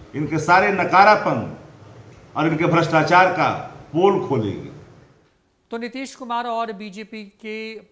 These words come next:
Speaker 2: अ, यानी कि जदयू और बीजेपी के बीच में इस तरह के बयान पिछले कुछ दिनों से लगातार सामने आ रहे हैं। उपेंद्र कुशवाहा ने इसकी शुरुआत की जब उन्होंने सीएम नीतीश कुमार को पीएम मटेरियल का, अ, के तौर पर पेश किया। इन बयानों के बाद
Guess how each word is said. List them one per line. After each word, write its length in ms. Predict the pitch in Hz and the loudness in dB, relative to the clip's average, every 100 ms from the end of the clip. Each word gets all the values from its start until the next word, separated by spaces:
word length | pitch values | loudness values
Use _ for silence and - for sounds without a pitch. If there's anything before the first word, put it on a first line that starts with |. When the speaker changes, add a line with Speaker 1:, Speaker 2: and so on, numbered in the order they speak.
| - | -18
Speaker 2:
अ, 120 | 147 - 156 | -16 -16 -16
यानी 200 | 151 175 | -16 -16
कि 160 | 240 | -20
जदयू 420 | 190 170 156 208 | -16 -16 -16 -14
और 80 | 214 | -14
बीजेपी 400 | 165 165 180 175 | -14 -18 -18 -20
के 140 | 147 135 | -20 -20
बीच 260 | 175 175 | -20 -20
में 120 | 190 | -18
इस 120 | 180 - | -18 -18
तरह 140 | 156 | -18
के 100 | 170 | -18
बयान 440 | 143 139 151 175 180 | -18 -14 -14 -14 -18
पिछले 240 | 156 165 | -20 -20
कुछ 180 | 160 151 | -20 -20
दिनों 220 | 147 156 | -20 -20
से 140 | 151 | -20
लगातार 480 | 147 135 131 165 151 | -20 -18 -14 -12 -12
सामने 320 | - 120 123 | -14 -20 -18
आ 100 | 107 | -20
रहे 260 | 101 101 107 | -20 -20 -20
हैं। 240 | 135 226 _ _ _ _ | -20 -20 _ _ _ _
उपेंद्र 360 | 151 220 254 240 | -16 -14 -14 -14
कुशवाहा 420 | 196 - 180 185 | -16 -14 -12 -14
ने 60 | |
इसकी 160 | 160 156 | -16 -20
शुरुआत 480 | - 123 143 185 - | -20 -16 -14 -14 -16
की 60 | |
जब 180 | 226 170 | -20 -20
उन्होंने 260 | 131 131 190 | -20 -20 -20
सीएम 220 | - 143 | -20 -20
नीतीश 260 | 135 131 - | -20 -20 -20
कुमार 240 | 131 123 | -20 -20
को 120 | 120 | -20
पीएम 500 | - - 226 247 226 | -20 -20 -20 -20 -20
मटेरियल 420 | 202 185 170 165 | -20 -20 -20 -20
का, 120 | 170 185 | -20 -20
अ, 160 | 156 _ - 143 139 _ - | -20 _ -16 -14 -14 _ -20
के 80 | |
तौर 200 | 143 135 | -18 -16
पर 180 | 120 175 | -16 -20
पेश 380 | 170 143 139 - | -20 -20 -20 -18
किया। 220 | 202 208 - _ _ _ | -12 -12 -12 _ _ _
इन 140 | 214 196 | -20 -14
बयानों 380 | 202 208 254 233 | -12 -12 -14 -18
के 140 | 185 | -18
बाद 500 | 151 147 156 185 196 | -14 -14 -12 -14 -16